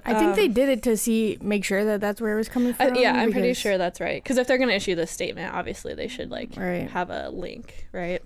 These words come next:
Speaker 1: Yeah. Yeah, and the, the initial group B strep that the baby had, uh, was a little different than the one that it got the second time.
Speaker 2: Later on. Mm-hmm. So,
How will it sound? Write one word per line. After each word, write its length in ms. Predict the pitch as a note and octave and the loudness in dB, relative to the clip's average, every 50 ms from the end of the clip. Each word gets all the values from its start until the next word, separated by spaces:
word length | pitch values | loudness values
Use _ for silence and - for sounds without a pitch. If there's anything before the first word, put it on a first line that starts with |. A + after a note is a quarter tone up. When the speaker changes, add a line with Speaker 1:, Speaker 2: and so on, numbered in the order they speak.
| - - | -6 -2
Speaker 1:
Yeah. 360 | A3 G3+ G3 F#3 E3+ E3 F3 - - - - - - - - - _ - | 0 2 2 2 2 0 -4 -6 -12 -20 -20 -20 -20 -20 -20 -20 _ -12
Yeah, 280 | - - G3 G3 F#3 | -4 0 2 2 2
and 200 | - F3+ G3+ G3+ | 2 2 2 2
the, 300 | G#3 G3 F3 E3 D3 - - - - _ - G3 G3+ - | 2 2 0 0 -2 -4 -8 -18 -20 _ -20 -20 -14 -6
the 360 | - A3+ G#3+ G#3 G#3 - - A3+ | -2 2 2 2 2 2 2 2
initial 840 | A3 G#3+ A3 A#3+ A#3 - B3+ A3+ A3 G#3+ G#3 G#3 G#3 G#3 G3+ G3 G3 | 2 4 4 2 2 2 2 4 4 4 4 4 4 4 2 2 2
group 200 | F#3+ G3 G3 - | 0 -2 -2 -2
B 100 | G#3 G3+ | -2 -4
strep 380 | - - - G#3+ G3+ G3 _ | -4 -4 -4 -4 -4 -4 _
that 220 | - F#3 F3+ E3+ - | -4 -4 -4 -4 -4
the 40 | F3+ | -6
baby 280 | F3+ F#3 F#3 F#3 G3 F#3+ | -6 -4 -2 -2 -2 0
had, 320 | G3 G3 G3 G3 F#3+ G3 _ _ - - - - _ - _ _ _ _ _ _ _ - | 0 0 0 0 -2 -6 _ _ -20 -20 -20 -20 _ -20 _ _ _ _ _ _ _ -6
uh, 280 | - G3 F#3 E3+ E3+ E3+ E3+ | -4 -2 -2 0 -2 -2 -2
was 140 | F3+ F#3 F#3 | -2 0 0
a 40 | |
little 140 | F#3 F#3 F3+ | 2 0 0
different 340 | E3+ F3 E3 - E3+ D#3+ - | 0 -2 -6 -6 -8 -10 -8
than 220 | - F3+ - - | -8 -8 -8 -8
the 280 | - - - - - F3 - - - - - - | -10 -12 -14 -18 -20 -20 -20 -20 -20 -20 -16 -8
one 220 | G3 F#3+ F#3 F3+ | -4 -4 -4 -4
that 180 | E3 E3 - - | -4 -6 -6 -8
it 220 | - - - - | -8 -10 -12 -14
got 180 | - - - - | -14 -14 -14 -12
the 80 | - - | -12 -14
second 260 | - G#3+ - G#3 F3+ | -14 -12 -12 -12 -12
time. 180 | - - - | -12 -10 -8
Speaker 2:
Later 240 | G#3+ F#3+ E3+ - - A#2+ | -4 -4 -4 -4 -4 -8
on. 220 | B2 - A#3 A#3 | -8 -8 -10 -8
Mm-hmm. 360 | - A3 G#3+ G#3+ G3+ F#3 F#3+ A3 - - - - - - - - - - - | -8 -6 -6 -4 -4 -6 -8 -10 -12 -16 -20 -20 -20 -20 -20 -20 -20 -20 -12
So, 480 | - - - B3 A#3+ A#3 A3 G#3+ - | -4 2 4 6 6 8 6 6 4